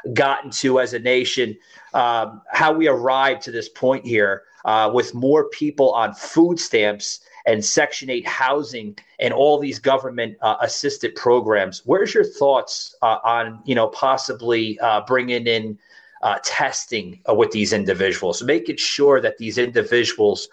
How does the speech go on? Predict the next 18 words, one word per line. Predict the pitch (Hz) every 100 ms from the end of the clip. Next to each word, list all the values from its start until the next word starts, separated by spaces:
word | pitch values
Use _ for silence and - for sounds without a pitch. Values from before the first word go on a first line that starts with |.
| - - -
are | 120
using | 110 123 160 156 147 123
this | 120 -
as | 135 107
a | 104
stepping | - - 165 - 117 104
stone | - 110 104 101 104 -
rather | 104 120 127 127
than | 117 107
a |
career | 98 - 104 113 110
choice? | - 110 101 95
Because | - 107 123
I | 135
could | 180 208
tell | 208 170
you | 143
s-, | 110